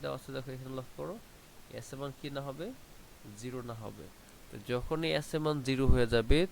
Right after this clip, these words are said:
তখনই কি করবে? গসাগুর মান আমরা দেখতে পাবো। তো গসাগুটা কি দেখাবে? ঠিক আছে, গসাগু হবে কার মান?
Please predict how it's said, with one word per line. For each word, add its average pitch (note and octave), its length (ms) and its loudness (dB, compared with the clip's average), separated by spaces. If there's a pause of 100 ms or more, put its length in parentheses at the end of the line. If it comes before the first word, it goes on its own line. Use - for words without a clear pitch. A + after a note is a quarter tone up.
তখনই C3+ 400 2
কি C3+ 180 -4
করবে? C#3+ 260 4 (1200)
গসাগুর B2 440 -4
মান B2+ 200 0
আমরা A#2+ 180 -2 (100)
দেখতে B2 280 -4
পাবো। A2 180 0 (100)
তো - 140 -4
গসাগুটা C3 460 -4
কি - 80 -6 (100)
দেখাবে? D#3 340 -6 (680)
ঠিক B2+ 200 -10
আছে, - 180 -10 (760)
গসাগু C#3 380 -8
হবে D3+ 160 -8 (160)
কার B2+ 160 -4 (100)
মান? B2 160 -6